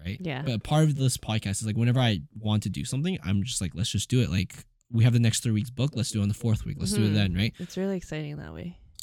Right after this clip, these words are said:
Speaker 1: Yeah, and then we're just trying to, like,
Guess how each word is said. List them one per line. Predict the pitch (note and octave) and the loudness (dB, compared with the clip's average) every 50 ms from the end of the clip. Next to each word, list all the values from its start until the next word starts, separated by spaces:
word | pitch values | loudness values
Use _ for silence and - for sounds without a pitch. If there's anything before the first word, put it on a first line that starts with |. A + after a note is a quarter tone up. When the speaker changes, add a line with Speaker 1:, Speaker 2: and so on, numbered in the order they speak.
| - - | -8 0
Speaker 1:
Yeah, | - B2 A#2+ A2+ | 4 6 6 6
and | A2+ A#2 B2+ | 6 6 8
then | C#3+ C#3+ C3 B2+ B2 A2+ G#2 - | 8 8 8 6 4 2 0 0
we're | B2 C3 C#3 | 4 4 6
just | C3+ D3+ D3+ - - | 6 6 4 2 2
trying | - E3+ F3 | 2 2 4
to, | F3 E3+ E3 D#3 C#3 B2 A#2 G#2 F#2 D#2 - - - - - - - - _ _ _ _ _ _ _ _ _ _ - - | 4 4 4 6 6 4 4 2 0 -2 -6 -14 -20 -20 -20 -20 -20 -20 _ _ _ _ _ _ _ _ _ _ -6 -2
like, | A#2 A#2 - | -2 -2 -2